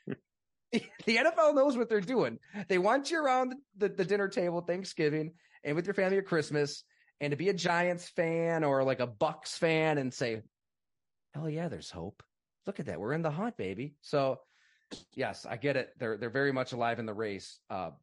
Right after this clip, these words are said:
but I think anything short of a postseason run, there's gotta be some soul searching. And I get it. Injuries, yes, injuries. We can talk about anything you guys wanna talk about. Uh, those, those are in Milano, Daquan Jones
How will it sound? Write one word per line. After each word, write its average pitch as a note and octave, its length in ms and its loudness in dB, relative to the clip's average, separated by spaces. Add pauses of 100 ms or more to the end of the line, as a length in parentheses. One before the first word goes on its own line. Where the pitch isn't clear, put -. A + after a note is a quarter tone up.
(560)
but C3+ 120 -2
I E3 100 0
think F3+ 160 0
anything D3+ 300 0
short C3+ 420 0
of A#2 200 0
a G#2 160 -6 (220)
postseason A#2+ 600 -6
run, G2+ 380 -2 (580)
there's A#2+ 200 -6
gotta A#2 180 -4
be G2 60 -8
some G2 160 -12
soul F2 240 -10
searching. E2 480 -14 (640)
And C#3+ 100 -2
I D3+ 60 0
get F#3+ 180 0
it. G3+ 100 0
Injuries, F3+ 540 0
yes, C#3 380 -2
injuries. A#2 320 -4
We D#3 80 -4
can D#3 100 -4
talk D#3 220 2
about C3+ 160 -2
anything C3 280 -2
you A2+ 120 -6
guys A2 160 -4
wanna G2+ 120 -8
talk G2 260 -6
about. F2+ 280 -16 (480)
Uh, F2+ 180 -6
those, B2+ 220 0
those B2+ 220 -2
are B2+ 100 0
in A2+ 180 -4
Milano, C3 640 0
Daquan B2 380 -6
Jones A#2+ 640 -4